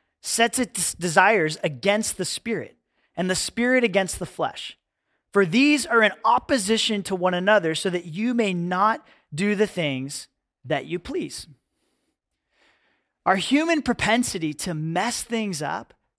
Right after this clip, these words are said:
continually tempts us in a direction that is not in our best interests. And, and from the moment that sin entered the world and from that point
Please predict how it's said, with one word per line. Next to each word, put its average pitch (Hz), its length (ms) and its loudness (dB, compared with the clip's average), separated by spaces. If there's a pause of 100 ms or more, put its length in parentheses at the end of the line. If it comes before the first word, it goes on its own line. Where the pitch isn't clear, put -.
continually 226 840 -2
tempts 208 380 -4
us 196 160 -6
in 185 80 -6
a 170 60 -4
direction 165 640 -2
that 156 120 -6
is 139 140 -6
not 160 460 -4 (340)
in 170 120 -2
our 165 140 2
best 147 300 -4
interests. 143 500 -14 (480)
And, 180 140 -6
and 202 180 -2
from 220 160 2
the 202 60 4
moment 226 420 4
that 240 140 -4
sin 233 300 2
entered 220 340 -2
the 220 80 4
world 196 340 4
and 180 100 -2
from 190 200 0
that 208 260 4
point 226 360 -6